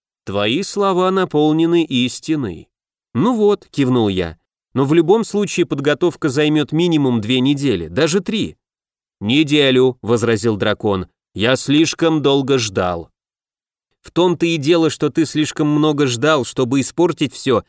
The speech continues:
из-за сиюминутной спешки». «Гладко стелешь», поморщился ящер. «Но знаешь первое правило драконов?»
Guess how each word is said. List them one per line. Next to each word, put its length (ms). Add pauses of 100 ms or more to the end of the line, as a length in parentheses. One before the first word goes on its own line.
(140)
из-за 280
сиюминутной 720
спешки». 640 (680)
«Гладко 640
стелешь», 800
поморщился 680
ящер. 460 (520)
«Но 180
знаешь 580
первое 440
правило 460
драконов?» 760